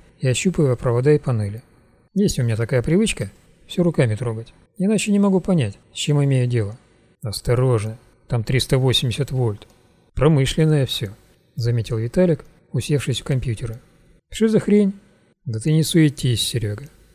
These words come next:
Наливай пиво». После двух стаканчиков к Виталику вернулась его обычная словоохотливость. «А вот, э, ты слышал когда-нибудь про реликтовое излучение?» «Реликтовое?»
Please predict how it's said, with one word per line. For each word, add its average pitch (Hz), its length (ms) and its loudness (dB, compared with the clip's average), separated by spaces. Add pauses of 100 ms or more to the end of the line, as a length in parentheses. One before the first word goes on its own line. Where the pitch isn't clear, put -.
(200)
Наливай 165 400 6
пиво». 107 460 -6 (640)
После 202 280 2
двух 160 160 2
стаканчиков 175 720 0 (140)
к - 80 -8
Виталику 170 420 4
вернулась 143 480 2
его 143 220 2
обычная 131 580 -2
словоохотливость. 127 920 -4 (800)
«А 107 100 -6
вот, 120 240 -6 (140)
э, 120 320 -2 (260)
ты 135 120 -6
слышал 208 420 2
когда-нибудь 107 840 -2 (260)
про 123 220 2
реликтовое 165 580 4
излучение?» 123 680 0 (920)
«Реликтовое?» 123 680 -4